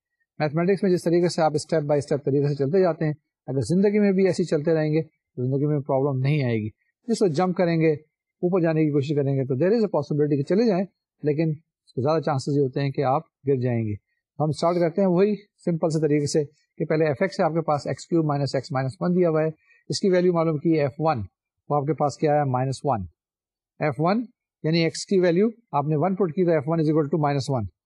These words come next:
پھر ایکس کے بعد ایف ٹو is equal to five آیا، یعنی ایکس کی جگہ آپ ٹو سبسٹیٹیوٹ کریں گے تو آپ کے پاس کیا آ جائے گا؟ فائیو آ جائے گا۔ Therefore the root lies in the interval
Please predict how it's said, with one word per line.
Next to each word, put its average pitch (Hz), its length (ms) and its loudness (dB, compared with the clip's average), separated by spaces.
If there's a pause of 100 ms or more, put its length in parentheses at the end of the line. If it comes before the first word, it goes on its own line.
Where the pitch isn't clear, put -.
(260)
پھر 156 100 0
ایکس 156 160 -2
کے 185 60 0
بعد 170 140 2
ایف 160 420 -6
ٹو 196 80 2
is 180 80 4
equal 165 200 2
to 156 320 -2
five 139 200 2
آیا، 117 120 0 (400)
یعنی 147 180 0
ایکس 147 160 -4
کی 175 80 0
جگہ 156 160 2
آپ 143 320 0
ٹو 185 80 2
سبسٹیٹیوٹ 156 460 -4
کریں 156 220 0
گے 151 80 0
تو 143 100 -2
آپ 135 120 -2
کے 143 80 -12
پاس 147 200 -2
کیا 196 140 2
آ 190 40 2
جائے 185 220 2
گا؟ 185 80 0 (320)
فائیو 123 260 -2
آ 139 40 0
جائے 151 200 2
گا۔ 160 60 -2 (840)
Therefore 196 300 2
the 180 160 2
root 170 280 2
lies 170 420 0
in 170 120 2
the 170 100 2
interval 151 520 0